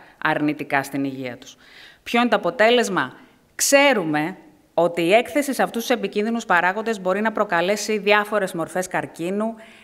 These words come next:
ενδοκρινικές διαταραχές, διαταραχές στο αναπαραγωγικό, το ανασωπητικό, το νευρικό σύστημα, καρδιαγγειακές παθήσεις, αναπνευστικά προβλήματα, νόσο Αλτσχάιμερ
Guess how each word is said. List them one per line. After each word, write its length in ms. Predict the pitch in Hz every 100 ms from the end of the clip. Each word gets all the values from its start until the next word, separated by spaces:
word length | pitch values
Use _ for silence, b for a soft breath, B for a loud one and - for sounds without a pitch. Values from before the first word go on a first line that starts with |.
| B
ενδοκρινικές 800 | 185 185 185 190 175 165 220 226
διαταραχές, 1000 | 226 202 170 147 - 180 202 220 - - B B
διαταραχές 640 | - 180 175 170 170 214 214
στο 100 | 226
αναπαραγωγικό, 880 | 208 196 175 165 156 147 - 180
το 100 | 202
ανασωπητικό, 800 | 196 180 170 - 147 143 - 170 190
το 120 | 185
νευρικό 420 | 170 160 165 202
σύστημα, 640 | 196 180 180 196 196 208 208 B B _
καρδιαγγειακές 920 | 175 170 175 170 160 160 156 208 214
παθήσεις, 800 | 202 180 - 180 175 208 202 -
αναπνευστικά 720 | - 185 175 175 170 175 196 202
προβλήματα, 760 | 208 165 160 170 185 185 196
νόσο 320 | 196 196 202
Αλτσχάιμερ 720 | 214 196 - 170 165 180 202